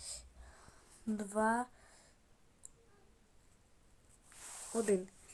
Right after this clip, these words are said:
На ваших очах це нічого не змінилося, але вона їде. Ось.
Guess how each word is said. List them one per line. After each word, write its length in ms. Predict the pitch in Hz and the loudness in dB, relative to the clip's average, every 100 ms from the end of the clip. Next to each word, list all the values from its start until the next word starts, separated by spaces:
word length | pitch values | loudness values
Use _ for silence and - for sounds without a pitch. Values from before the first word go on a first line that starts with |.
| - | -8
На 120 | 240 | -4
ваших 380 | 240 302 - 294 | 0 4 4 4
очах 300 | 262 262 277 - - | 4 8 6 4 -14
це 340 | - 226 226 | 0 4 4
нічого 380 | 214 208 202 233 | 2 -2 4 4
не 100 | 202 | 4
змінилося, 760 | 185 180 180 214 294 302 285 285 - - - | 0 -4 -4 -4 -4 -4 -4 -4 -10 -20 -2
але 280 | 208 226 254 | 2 4 4
вона 220 | 247 233 | 2 2
їде. 400 | 214 180 180 180 - - | 2 0 -2 -6 -12 -14
Ось. 280 | 185 175 - | -6 -6 -6